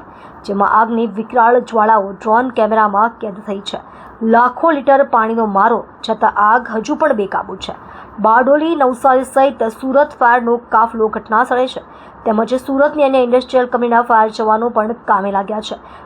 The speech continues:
ટેક્સટાઇલ્સ માર્કેટમાં માત્ર પ્રથમ અને બીજા માળની આગ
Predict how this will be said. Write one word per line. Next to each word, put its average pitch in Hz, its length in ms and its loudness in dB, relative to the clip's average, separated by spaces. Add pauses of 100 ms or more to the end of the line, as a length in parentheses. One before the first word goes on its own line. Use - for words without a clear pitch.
ટેક્સટાઇલ્સ 240 460 0
માર્કેટમાં 233 600 0
માત્ર 233 360 2
પ્રથમ 240 420 -2
અને 233 140 -2
બીજા 220 260 -2
માળની 226 380 0
આગ 214 380 0